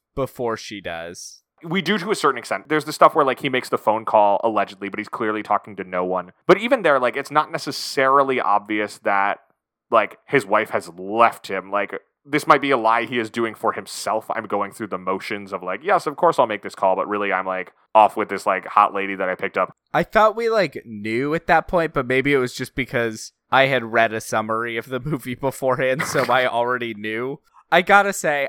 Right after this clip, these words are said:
Speaker 1: I also am realizing I think this movie may have suffered from how I consumed it on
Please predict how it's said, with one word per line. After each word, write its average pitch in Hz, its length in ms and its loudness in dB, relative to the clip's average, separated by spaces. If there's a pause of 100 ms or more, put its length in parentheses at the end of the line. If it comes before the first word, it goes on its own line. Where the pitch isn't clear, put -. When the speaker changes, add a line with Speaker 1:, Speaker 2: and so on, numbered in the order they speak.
Speaker 1:
I 165 200 0 (120)
also 170 520 0
am 156 140 -2
realizing 139 580 -2
I 139 80 -2
think 160 280 -8
this 185 220 -8
movie 160 320 -4
may 135 220 -4
have 131 200 -4
suffered 131 680 -6 (380)
from 131 360 -4
how 123 280 0
I 120 120 0
consumed 120 680 -12
it 139 200 -6 (300)
on 120 380 2